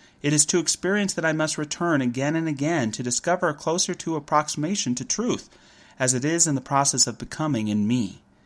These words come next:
Neither the Bible nor the prophets, neither Freud nor research,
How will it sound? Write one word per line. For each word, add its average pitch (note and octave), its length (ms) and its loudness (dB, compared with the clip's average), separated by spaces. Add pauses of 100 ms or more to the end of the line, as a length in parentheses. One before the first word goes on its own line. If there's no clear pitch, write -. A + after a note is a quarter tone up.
(480)
Neither C3 280 4
the B2 80 2
Bible C3+ 380 6
nor C#3+ 160 4
the C#3+ 80 0
prophets, C#3+ 600 2 (120)
neither B2+ 260 0
Freud C3+ 440 2
nor B2 140 0
research, D3+ 640 -2